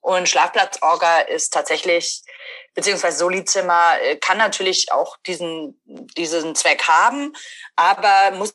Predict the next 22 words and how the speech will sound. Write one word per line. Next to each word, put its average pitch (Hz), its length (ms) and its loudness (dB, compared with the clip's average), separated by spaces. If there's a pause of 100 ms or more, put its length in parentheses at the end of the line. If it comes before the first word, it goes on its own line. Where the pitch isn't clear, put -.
(120)
es - 160 -2
nicht, - 260 -4
ne? 196 280 2
Also 170 200 -2
das, - 220 -4
das 156 200 -6
sind 185 160 -2
auch 147 120 0
einfach 175 240 -2
Menschen, 170 320 -2
die, 170 360 -4
die 165 240 -6
keine 175 260 -2
Unterkunft 175 540 -4
haben 139 280 2
oder 139 180 -2
die 143 360 -6
irgendwo 165 200 -2
rausgeflogen 156 720 -2
sind 147 340 -4
und, 151 500 -4
ähm, 151 440 -2